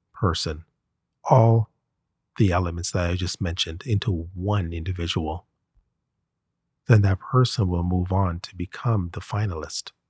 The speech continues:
So when you're auditioning, when you're trying to find your authentic voice as an artist, narrow things down. Build for yourself a criterion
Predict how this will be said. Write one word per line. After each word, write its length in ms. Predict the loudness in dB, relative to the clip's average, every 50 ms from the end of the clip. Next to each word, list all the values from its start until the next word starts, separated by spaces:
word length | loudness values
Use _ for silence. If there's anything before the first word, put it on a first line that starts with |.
| _ _ _ _ _ _ _ _ _ _ _ _ _ _ _ _ _ _
So 240 | 0 4 4 6 6
when 240 | 4 4 6 6 8
you're 320 | 8 6 6 4 2 2 0
auditioning, 640 | 0 4 4 4 4 2 0 -4 -6 -6 -8 -10 -14 -16 _ _ _ _ _
when 140 | 2 4 6
you're 80 | 6 6
trying 220 | 4 2 0 2
to 60 | 2
find 360 | 2 2 0 2 2 2 2 0
your 420 | 0 0 2 4 4 4 2 0
authentic 480 | -2 -4 -4 -4 -4 -4 -2 -4 -6 -6
voice 640 | -8 -8 -4 -2 -2 -2 -2 -4 -4 -6 -8 -8 _ _ _ _ _ _ _ _ _ _ _ -2
as 140 | 0 0
an 80 | 2 0
artist, 560 | 0 0 -2 -2 -4 -4 -6 -6 -8 -10 -12 _ _ _ _ _ _ _ _ _ _ _ _ _ _ _ _ _ _ _ -2 2
narrow 360 | 4 6 6 6 6 4 2
things 300 | 2 2 0 0 0 0
down. 300 | -2 -2 -2 -4 -8 -10 _ _ _ _ _ _ _ _ _ _ _ _ _ _ _ _ _ _ _ _ 4
Build 240 | 6 6 6 4
for 140 | 2 2 2
yourself 460 | 2 4 2 0 0 0 0 0 0
a 80 | -2 -2
criterion 800 | -2 -2 0 0 0 0 -2 -2 0 2 2 2 0 -2 -6 -10